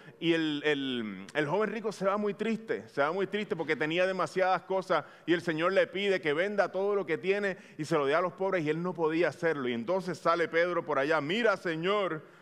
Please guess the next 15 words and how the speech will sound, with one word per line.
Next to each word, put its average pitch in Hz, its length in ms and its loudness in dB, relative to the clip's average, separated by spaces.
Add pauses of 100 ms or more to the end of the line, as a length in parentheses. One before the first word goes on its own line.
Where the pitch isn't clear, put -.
(240)
nosotros 175 840 0 (180)
lo 131 100 0
hemos 175 200 0
pe-, 170 400 -2
lo 160 200 2
hemos 202 180 -2
perdido 180 600 0
todo 190 400 0
por 156 180 -2
seguirte", 147 540 -2
le 131 80 2
reclamó 131 480 -2
Pedro. 147 400 0 (380)
"¿Y 135 140 0
qué 165 720 0